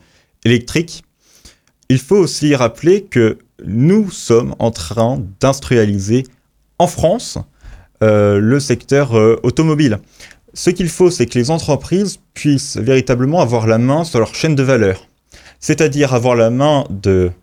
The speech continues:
la récupération des matières premières, qui sont pour la plupart détenues aujourd'hui par la Chine, euh, la m-, main sur, euh,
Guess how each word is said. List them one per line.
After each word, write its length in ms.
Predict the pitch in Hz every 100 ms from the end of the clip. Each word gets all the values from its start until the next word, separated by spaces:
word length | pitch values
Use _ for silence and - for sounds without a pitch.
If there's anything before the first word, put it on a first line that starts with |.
| _ - -
la 160 | 101
récupération 640 | 113 107 123 117 - 127 107
des 100 | 92
matières 300 | 90 92 -
premières, 440 | 147 156 120 - _
qui 60 | -
sont 180 | 104 95 _ _
pour 100 | 107
la 60 | 98
plupart 280 | - 117 107
détenues 500 | 98 - 110 117 -
aujourd'hui 440 | 107 104 98 123
par 180 | - 98
la 100 | 101
Chine, 360 | - - 104 85 _ - - - - - -
euh, 260 | 107 104 -
la 160 | 104 123
m-, 240 | 135 120 113 -
main 320 | 113 143 175
sur, 420 | 170 - 151 151
euh, 320 | 117 110 107